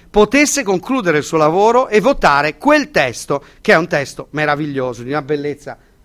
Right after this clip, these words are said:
assoluta, insuperata, e comunque è una delle ispirazioni forti della Costituzione repubblicana, anche se quello era più corto perché, come sappiamo, avendo prodotto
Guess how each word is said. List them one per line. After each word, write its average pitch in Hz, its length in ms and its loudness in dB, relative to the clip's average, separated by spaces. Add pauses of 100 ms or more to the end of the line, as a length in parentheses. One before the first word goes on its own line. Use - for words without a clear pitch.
(280)
assoluta, 127 800 -4 (260)
insuperata, 160 1120 0
e 226 160 2
comunque 202 680 -2 (180)
è 208 120 0
una 170 240 2
delle 170 180 -2
ispirazioni 165 600 -2
forti 143 540 -2 (220)
della 160 240 0
Costituzione 165 540 -2
repubblicana, 175 840 0
anche 190 260 -2
se 233 160 -4
quello 208 200 0
era 180 120 2
più 254 140 -8
corto 170 320 -4
perché, 151 480 -8
come 165 220 -4
sappiamo, 170 420 2
avendo 156 280 0
prodotto 156 520 0